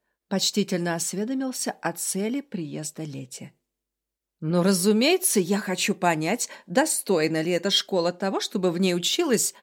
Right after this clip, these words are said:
моя внучка», ответила леди Камила с легким удивлением. «Конечно, миледи. Как мне представить вас, госпоже директрисе?»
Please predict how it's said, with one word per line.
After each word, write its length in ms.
моя 640
внучка», 680
ответила 520
леди 240
Камила 440
с 160
легким 380
удивлением. 680
«Конечно, 580
миледи. 540
Как 280
мне 240
представить 720
вас, 300
госпоже 540
директрисе?» 800